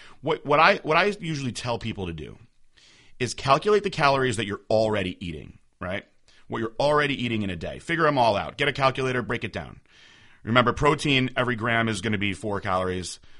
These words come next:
Carbohydrates, every gram is gonna be four calories. But fats are a lot more dense. So you got nine calories. So you're gonna have to figure out with, with what you're eating. You know, say you're eating fifty grams of protein, that's two hundred calories. Easy math, five times four.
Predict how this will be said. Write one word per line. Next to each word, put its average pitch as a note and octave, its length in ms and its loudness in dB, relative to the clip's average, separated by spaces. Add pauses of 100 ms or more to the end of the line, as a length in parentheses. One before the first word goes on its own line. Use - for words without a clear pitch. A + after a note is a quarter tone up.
(680)
Carbohydrates, A2 720 0
every G2+ 160 -6
gram F#2 240 -4
is E2 100 -8
gonna F2+ 140 -6
be E2+ 100 -6
four E2+ 280 -8
calories. E2 520 -10 (1500)
But G2+ 360 2 (360)
fats - 640 -2 (680)
are G#2+ 100 -2
a G#2 60 0
lot G2+ 180 2
more F#2 160 -4
dense. - 540 -10
So - 120 -10
you G2 40 -4
got G2 120 -2
nine A#2 300 6
calories. D#2+ 600 -6 (260)
So C#3 300 2
you're C3+ 120 -2
gonna D#3 120 4
have F3+ 60 -4
to G3 100 -8
figure D3+ 280 -2
out G#2 240 2
with, A2 220 -2 (160)
with G#2+ 160 -6
what A2+ 220 2
you're B2+ 120 -2
eating. F#2+ 360 -4 (400)
You G2+ 80 -6
know, G2 100 -2
say C3+ 200 0
you're C3+ 120 2
eating B2+ 220 2
fifty A#2+ 340 -6
grams G#2 320 0
of F#2+ 100 -6
protein, G2 340 -4
that's F#2+ 180 -4
two B2+ 100 -4
hundred F#2+ 200 -2
calories. - 520 -16
Easy F#2+ 180 -6
math, E2 260 -10
five F#2 220 -6
times D#2 220 -12
four. - 220 -20